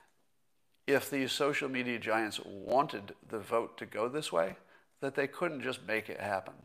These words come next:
I think they could just make it happen. I don't know that Congress is stronger than them,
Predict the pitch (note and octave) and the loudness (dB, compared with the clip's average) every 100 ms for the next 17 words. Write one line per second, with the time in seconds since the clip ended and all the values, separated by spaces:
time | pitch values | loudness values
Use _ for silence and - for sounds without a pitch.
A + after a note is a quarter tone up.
0 | - _ _ _ _ _ _ _ - C#3+ | -20 _ _ _ _ _ _ _ -8 -6
1 | B3 B3 F3+ F3+ - B2+ C#3 A#2 C3+ - | -2 0 0 -2 -2 0 2 0 -2 -4
2 | - - - _ _ _ _ _ _ - | -6 -14 -20 _ _ _ _ _ _ 0
3 | A#2+ D#3+ - D3 D3 B2+ D3 C3+ C#3 C3 | 6 6 8 6 6 4 4 4 2 -4
4 | C3 - - F3 D3+ G#2+ G2 G2 F#2+ A2 | -2 0 2 0 -2 -6 -8 -8 -10 -12